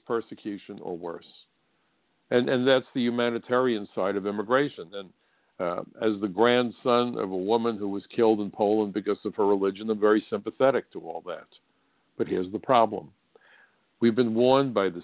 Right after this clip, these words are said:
C I A, by the F B I, by European intelligence agencies and others that terrorists have been embedding themselves in refugee flows leaving the Middle East.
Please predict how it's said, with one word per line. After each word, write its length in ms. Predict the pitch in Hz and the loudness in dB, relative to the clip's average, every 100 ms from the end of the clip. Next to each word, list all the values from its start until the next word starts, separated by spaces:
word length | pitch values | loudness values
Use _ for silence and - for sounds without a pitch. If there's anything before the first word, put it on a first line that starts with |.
| - | -10
C 180 | 123 - | -8 -4
I 120 | 110 | -2
A, 260 | 120 127 135 | 0 2 2
by 200 | 104 87 | 0 -2
the 180 | 95 | -2
F 120 | 107 110 | -2 -2
B 160 | 110 107 | -2 0
I, 240 | 107 113 | 2 2
by 200 | 110 95 | 0 -4
European 720 | 87 90 101 107 107 120 110 98 | -6 -6 -4 -2 -2 -4 -6 -6
intelligence 640 | 92 110 110 113 110 107 | -8 -2 0 0 -2 -4
agencies 640 | 117 110 107 107 - 110 98 | -2 -2 -2 -10 -2 -2 -2
and 140 | 95 - | -4 0
others 640 | 123 113 87 80 - - _ _ _ _ _ _ _ | 0 2 0 -4 -12 -20 _ _ _ _ _ _ _
that 240 | 113 107 - | 2 2 0
terrorists 560 | 131 131 120 107 107 _ | 2 4 6 4 0 _
have 120 | 107 92 | -8 -6
been 160 | 101 | -6
embedding 520 | 95 90 110 117 110 | -6 -4 0 0 -2
themselves 520 | 98 90 - 92 92 95 | -6 -8 -2 2 2 0
in 160 | 95 | -2
refugee 580 | 101 104 - 95 82 87 - | -2 -2 -4 -8 -6 -10 -2
flows 380 | 95 90 87 90 - _ _ _ _ - | 2 4 2 0 -8 _ _ _ _ 0
leaving 540 | 101 123 120 101 95 | 4 6 4 2 -2
the 80 | 92 | -4
Middle 320 | 92 90 95 | -2 -2 -2
East. 400 | 90 78 _ _ | -4 -6 _ _